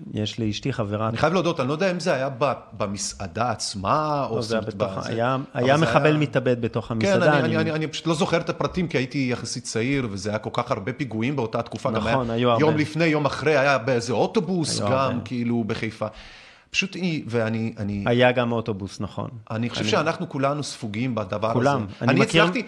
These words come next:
Speaker 2: אני הצלחתי
Speaker 1: אני
Speaker 2: להימנע מהפיגוע בבית ליד כילד, אני זוכר, הייתי נוסע באוטובוס הזה ל-, אה,
Speaker 1: מדהים.
Speaker 2: לנתניה, הייתי נוסע על קו שש ארבע אחד מכפר סבא לנתניה, לפנימייה שלמדתי בה,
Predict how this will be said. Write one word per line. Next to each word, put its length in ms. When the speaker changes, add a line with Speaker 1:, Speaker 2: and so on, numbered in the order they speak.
Speaker 2:
אני 100
הצלחתי 200
Speaker 1:
אני 80
Speaker 2:
להימנע 300
מהפיגוע 360
בבית 340
ליד 280
כילד, 520
אני 160
זוכר, 400
הייתי 260
נוסע 280
באוטובוס 500
הזה 220
ל-, 140
אה, 560
Speaker 1:
מדהים. 240
Speaker 2:
לנתניה, 640
הייתי 180
נוסע 180
על 60
קו 160
שש 220
ארבע 240
אחד 300
מכפר 260
סבא 280
לנתניה, 560
לפנימייה 500
שלמדתי 460
בה, 180